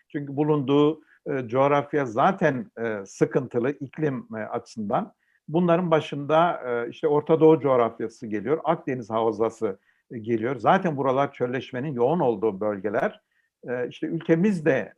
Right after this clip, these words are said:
tam da bu coğrafyanın içinde ve ülkemizde özellikle İç Anadolu ve Batı Anadolu'da yoğun bir, e, çölleşme, e, riski, e, söz konusu. Dolayısıyla bizim diğer ülkelere göre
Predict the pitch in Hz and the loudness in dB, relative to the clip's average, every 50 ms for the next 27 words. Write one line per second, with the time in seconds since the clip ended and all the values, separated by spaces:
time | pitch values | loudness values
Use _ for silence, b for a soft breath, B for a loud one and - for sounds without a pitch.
0 | _ _ 170 185 196 160 127 131 131 127 131 - 135 127 127 123 120 117 - - | _ _ 0 0 0 0 -2 -2 -2 -4 -4 -2 0 2 2 2 0 0 -2 -2
1 | 117 107 101 101 - - 95 98 90 107 139 185 - 165 175 170 160 160 165 160 | -2 -2 -2 -6 -8 -10 -10 -6 -4 -4 -4 -4 -4 -4 -2 0 0 0 -2 -2
2 | 156 165 143 143 139 190 170 156 143 151 160 151 147 165 - - 160 156 160 b | -2 -2 -2 -2 -2 0 2 2 2 2 0 0 0 -2 0 2 2 2 2 b
3 | b b b b b _ 196 202 202 - 139 139 139 131 113 127 - - - 180 | b b b b b _ -6 -6 -2 -4 -2 -2 -2 -2 -2 -2 0 2 0 0
4 | 160 139 147 139 123 151 151 151 - 151 147 143 139 135 127 131 123 120 117 120 | 2 0 0 2 2 -2 -2 0 -2 -4 -2 -2 -4 -2 0 0 0 0 2 2
5 | 160 175 180 b b b b b _ - 131 143 156 175 170 151 151 160 170 170 | 2 2 2 b b b b b _ -2 2 2 4 4 2 2 2 2 2 0
6 | - 113 123 127 123 120 _ - - 160 147 151 147 147 - - 170 180 170 - | -6 -6 -6 -6 -6 -8 _ 0 0 2 4 2 0 0 0 0 0 0 0 -2
7 | - - 123 120 117 117 113 110 120 143 135 - - - 185 160 117 - - 107 | -6 -8 -6 -4 -4 -4 -4 -6 -6 -8 -10 -12 -4 2 2 2 2 0 -6 -8
8 | 110 101 98 95 - - 131 123 113 _ _ 113 101 95 92 _ - 87 - _ | -8 -6 -8 -8 -6 -6 -6 -6 -6 _ _ -8 -8 -8 -10 _ -16 -16 -16 _
9 | _ _ _ _ _ _ _ 127 117 147 170 196 190 185 190 - 196 196 196 185 | _ _ _ _ _ _ _ 2 4 4 4 4 2 0 -2 -6 -2 0 0 0
10 | 180 156 165 170 170 170 185 185 226 233 - _ _ _ _ _ - 127 120 131 | 0 -2 -4 -4 -2 -2 -2 -2 -2 -4 -6 _ _ _ _ _ -14 -6 2 6
11 | 170 202 233 240 - 156 143 131 - - 131 117 123 120 123 120 107 117 110 110 | 6 6 6 6 4 -4 -6 -4 -2 -4 -2 2 2 4 4 2 2 0 0 0
12 | 147 185 208 233 | 0 -2 -2 -6